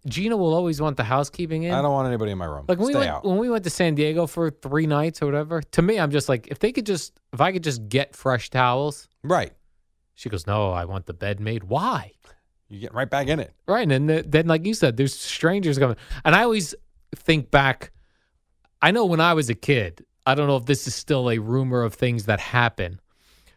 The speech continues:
Speaker 1: but there used to be these rumors that, uh, hotel staff, like, what would happen was, I'm trying to think how these, how this, um, uh,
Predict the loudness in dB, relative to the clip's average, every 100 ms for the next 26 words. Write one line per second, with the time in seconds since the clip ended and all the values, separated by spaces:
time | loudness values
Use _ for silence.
0 | _ 2 4 2 2 0 2 2 0 -2
1 | -2 0 0 2 0 0 -2 -2 0 0
2 | -2 _ _ _ _ _ _ _ _ -20
3 | -20 -20 -6 -2 0 0 0 0 0 2
4 | 2 0 -2 -2 0 0 -2 -2 -4 -2
5 | 0 2 2 2 0 0 -2 -6 _ _
6 | _ _ _ _ _ -10 0 0 2 -2
7 | 0 0 0 -2 -4 -4 -2 0 -2 -6
8 | _ _ -10 -6 -6 -8 -14 -20 _ _
9 | _ _ _ -14